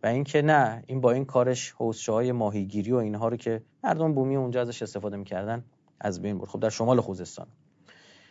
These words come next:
در اون بر هم حجمه خیلی زیادی وارد شده بود و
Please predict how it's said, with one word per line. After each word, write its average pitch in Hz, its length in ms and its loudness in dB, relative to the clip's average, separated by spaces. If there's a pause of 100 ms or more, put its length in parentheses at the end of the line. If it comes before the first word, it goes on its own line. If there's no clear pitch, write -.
(120)
در - 120 8
اون 180 100 10
بر 175 120 12
هم 170 340 2 (260)
حجمه 131 320 6
خیلی 127 260 2
زیادی 113 600 4 (420)
وارد 110 260 2
شده 131 240 -4
بود 131 260 -6
و 95 260 -4